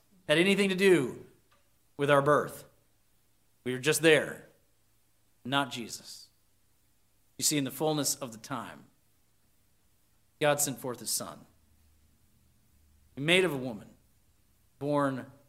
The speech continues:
of a woman, born under the law. It's a statement of his deity. It's a statement of his humanity.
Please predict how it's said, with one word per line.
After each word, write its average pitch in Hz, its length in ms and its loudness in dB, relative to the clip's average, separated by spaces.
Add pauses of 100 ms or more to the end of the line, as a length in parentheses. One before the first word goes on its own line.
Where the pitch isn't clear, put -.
(160)
of 117 60 -14
a 107 40 -12
woman, 104 200 -18 (180)
born 135 240 -6
under 117 420 -10 (760)
the 98 80 -14
law. - 480 -14 (680)
It's - 80 -4
a 135 60 2
statement 202 480 6
of 160 80 -2
his 143 100 -4
deity. 170 320 -4
It's 135 140 -6
a 131 40 -8
statement 180 440 0
of 139 40 -10
his 123 140 -10
humanity. 131 840 -8